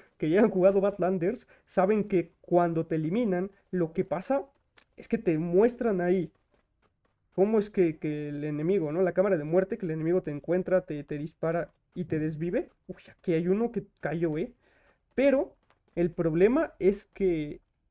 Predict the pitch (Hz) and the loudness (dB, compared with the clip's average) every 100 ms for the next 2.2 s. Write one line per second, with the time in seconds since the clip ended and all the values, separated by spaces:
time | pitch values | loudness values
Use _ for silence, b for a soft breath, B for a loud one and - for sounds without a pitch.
0 | _ _ _ - 185 220 277 202 254 302 | _ _ _ -4 2 2 4 4 4 0
1 | - 165 160 269 277 196 165 - - 320 | -2 -4 2 2 2 -4 -4 -6 -2 0
2 | 294 | 0